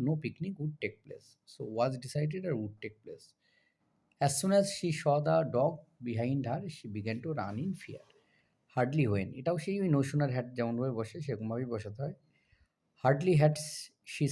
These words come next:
seen the dog behind her when she began to run in fear। এটা হবে কারেক্ট আনসার। He has got good marks, the fact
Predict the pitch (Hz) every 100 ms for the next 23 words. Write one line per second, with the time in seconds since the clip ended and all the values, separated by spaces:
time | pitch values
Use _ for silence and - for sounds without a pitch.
0 | - 139 135 151 135 107 123 123 110 110
1 | 120 117 113 156 - _ _ _ _ _
2 | _ _ - 127 160 160 - 160 104 104
3 | 113 185 135 98 113 185 - - - -
4 | _ _ _ - 143 117 160 156 107 104
5 | 98 101 _ _ _ _ _ _ _ _
6 | _ _ - 175 165 143 165 127 143 135
7 | 151 - - - - - 127 - 135